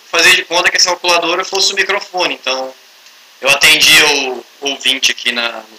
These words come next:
telefone, falava com ele aqui no microfone ao vivo, e deixei cair minhas coisas todas. E eu atendia, eu atendia os meus ouvintes.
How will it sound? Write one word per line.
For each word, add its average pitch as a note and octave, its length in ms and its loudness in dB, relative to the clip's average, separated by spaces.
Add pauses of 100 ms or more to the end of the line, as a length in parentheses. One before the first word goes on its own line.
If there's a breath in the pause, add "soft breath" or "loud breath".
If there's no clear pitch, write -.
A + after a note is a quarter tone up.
telefone, D3+ 500 -6 (800)
falava D#3 400 4
com C#3 120 -12
ele C#3 140 4
aqui C#3 160 2
no C3 80 -8
microfone C3 680 -6 (240)
ao C3 200 -2
vivo, E3 280 -2 (1300)
e - 60 -4
deixei C#3 280 4
cair C#3+ 180 6
minhas C#3 180 2
coisas C3+ 280 -4
todas. - 460 -2 (2250)
E G#3 380 2 (1040)
eu D#3+ 160 4
atendia, F#3+ 840 6 (1200)
eu C#3+ 100 0
atendia E3 600 4
os C#3+ 160 0
meus C#3+ 260 0
ouvintes. - 720 2